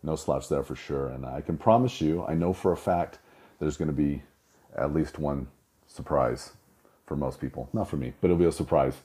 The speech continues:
So I don't wanna spoil it yet. I will tell you what the surprise was <laughs> when we come back next week, or maybe, maybe we'll even, I have an idea.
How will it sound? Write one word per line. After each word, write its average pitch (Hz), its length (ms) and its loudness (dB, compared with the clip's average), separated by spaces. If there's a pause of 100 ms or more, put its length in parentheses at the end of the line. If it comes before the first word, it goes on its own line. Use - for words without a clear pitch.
(280)
So 67 340 -2
I 80 100 2
don't 80 120 2
wanna 80 140 -2
spoil 80 340 2
it - 80 -4
yet. 87 340 2
I 76 140 -2
will 71 260 -4
tell - 240 -2
you 80 100 0
what 69 100 -8
the - 80 -18
surprise 80 580 -4 (160)
was 92 420 -2 (340)
<laughs> 117 540 -2
when 85 220 2
we 82 100 2
come 82 180 4
back 80 160 4
next 78 260 -4
week, 82 260 0
or 71 260 0 (180)
maybe, 139 440 6 (260)
maybe 151 240 6
we'll 135 180 6
even, 107 380 2
I 98 100 2
have 110 140 0
an 98 80 2
idea. 73 340 0